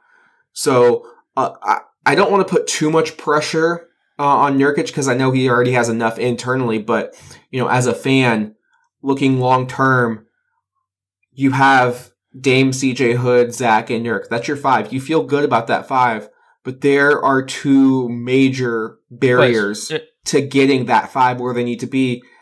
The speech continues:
Speaker 1: One is an Achilles, which might as well be the, the, the, the worst possible injury you can
Speaker 2: Mm.
Speaker 1: get as a professional basketball player, which Rodney Hood is dealing with, and we hope and wish him the best in his recovery. And then you have Yusuf Nurkic, who's coming off of a,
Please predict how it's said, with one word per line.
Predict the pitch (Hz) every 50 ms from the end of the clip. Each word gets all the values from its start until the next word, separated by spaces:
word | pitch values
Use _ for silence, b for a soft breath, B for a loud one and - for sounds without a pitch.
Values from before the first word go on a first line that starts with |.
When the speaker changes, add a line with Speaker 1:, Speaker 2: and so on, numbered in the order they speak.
| b b b b
Speaker 1:
One | - 123 120 123 131 147 156
is | 156 143
an | 143 139
Achilles, | 123 - - - 147 143 139 123 113 117 113 -
which | 120 120 120 -
might | - 120 117 120 123 120
as | 120 107
well | 117 123 120 117
be | 110 120 123 120 120 120
the, | 107 110 113 107 - _ _ _ _ _
the, | 127 131
the, | 107 98 110 107 - - 117 113
the | - - - 127
worst | 117 120 135 139 143 135 - -
possible | - - 135 135 135 - 131 120
injury | 117 131 127 127 120 117
you | 113 110
can | 113 127
Speaker 2:
Mm. |
Speaker 1:
get | 120 120 120 113 - - -
as | 120 117 113 117 110 117
a | 110 98
professional | - - 123 117 123 120 117 - 127 120 113 110 110
basketball | 104 107 113 104 117 127 - - 117 98 95
player, | - - 101 98 98 98 B B B
which | B 123 123 -
Rodney | 131 123 120 120 120 120
Hood | 135 156 151
is | 147 127
dealing | - 127 110 101 101 98
with, | 98 101 117 -
and | 120 113 110
we | 113 117
hope | 117 - 135 120 117 - - b b b b b b b b b b
and | - 135 123 113
wish | 131 135 135 - 147
him | 135 135
the | 123 113
best | 123 120 120 123 127
in | 117
his | 120 147 165 160
recovery. | 139 - - 113 104 107 113 117 - -
And | 139 135
then | 147 151
you | 147
have | 139 127 123
Yusuf | 135 139 135 131 123 123
Nurkic, | 127 135 135 131 127 - -
who's | - 123 120
coming | - - - 131 131 120 -
off | 80 110 120 - 123
of | 110
a, | 113